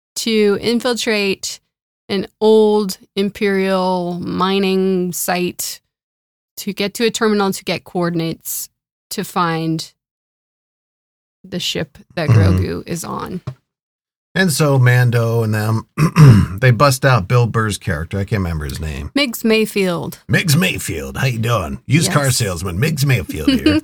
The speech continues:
Speaker 1: <laughs> I thought his name was kinda cool. Miggs.
Speaker 2: You know, of all
Speaker 1: Yeah.
Speaker 2: the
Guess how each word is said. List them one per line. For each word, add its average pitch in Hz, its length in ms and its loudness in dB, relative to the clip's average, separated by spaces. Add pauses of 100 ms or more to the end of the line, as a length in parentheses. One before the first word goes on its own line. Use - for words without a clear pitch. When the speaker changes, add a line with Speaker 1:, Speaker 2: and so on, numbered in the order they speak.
Speaker 1:
<laughs> - 140 -18
I 294 80 0
thought 320 180 0
his 247 140 -2
name 233 100 2
was 202 140 0
kinda 185 200 -2
cool. 170 400 -4 (220)
Miggs. 180 460 -4 (240)
Speaker 2:
You 175 80 0
know, 175 140 2
of 151 100 4
all 165 180 6
Speaker 1:
Yeah. 156 60 6
Speaker 2:
the 123 300 4